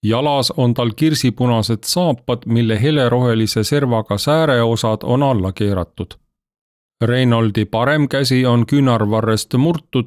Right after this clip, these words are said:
kuid algselt on ta käes hoidnud oma atribuuti, mõõka. Oma vasakus kõverdatud käes hoiab pühak vappi, mis on jagatud punaseks ja siniseks väljaks. Vapile on maalitud kuldne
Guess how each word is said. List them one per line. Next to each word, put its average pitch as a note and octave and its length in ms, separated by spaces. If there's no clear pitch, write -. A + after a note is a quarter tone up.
kuid A#2 260
algselt B2+ 640
on A2+ 160
ta A2 120
käes C#3 400
hoidnud A2 420
oma A2 240
atribuuti, G#2 840
mõõka. G2+ 440
Oma A2+ 260
vasakus D3 580
kõverdatud B2+ 760
käes B2 360
hoiab B2+ 380
pühak B2+ 440
vappi, A2 560
mis G2+ 360
on G#2+ 120
jagatud A2 600
punaseks A#2+ 680
ja A2+ 80
siniseks G#2 640
väljaks. G#2+ 560
Vapile B2+ 540
on B2+ 160
maalitud B2 680
kuldne A#2+ 520